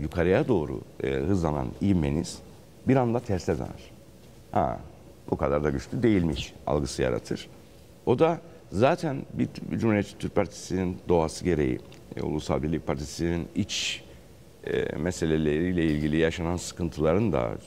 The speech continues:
son derece önemli katkısıyla, e, keza içinden geçmekte olduğumuz ekonomik buhranın da, e, son derece etkileriyle, e,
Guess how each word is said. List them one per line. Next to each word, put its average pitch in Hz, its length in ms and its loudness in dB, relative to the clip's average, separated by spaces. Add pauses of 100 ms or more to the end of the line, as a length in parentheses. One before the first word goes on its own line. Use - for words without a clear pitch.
(240)
son 78 180 0
derece 71 340 2
önemli 69 400 0
katkısıyla, 67 680 -2 (540)
e, - 260 -4
keza 87 520 2 (200)
içinden 85 380 0
geçmekte 90 420 -2
olduğumuz 78 340 0
ekonomik 82 460 0
buhranın 87 640 2
da, 67 200 2 (560)
e, - 60 -4 (260)
son 90 260 0
derece 71 380 4
etkileriyle, 73 720 0 (580)
e, 73 260 2